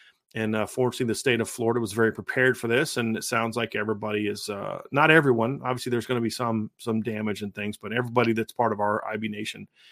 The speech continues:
community so far has come out of it in pretty good position. So we're very happy to hear that.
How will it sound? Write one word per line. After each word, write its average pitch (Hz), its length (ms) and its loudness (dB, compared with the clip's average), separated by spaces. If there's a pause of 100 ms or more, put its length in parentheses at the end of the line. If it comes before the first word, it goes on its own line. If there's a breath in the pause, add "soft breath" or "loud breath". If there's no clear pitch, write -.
(400 soft breath)
community 120 300 4
so 101 200 0
far 110 220 -2
has 98 160 -4
come 110 180 -2
out 98 140 -4
of 95 80 -6
it 92 120 -6 (120)
in 98 160 -4
pretty 104 200 -6
good 95 200 -6
position. 101 420 -4
So - 140 -4
we're 101 140 0
very 101 200 -4
happy 101 220 -4
to 98 80 -2
hear 104 140 2
that. - 240 2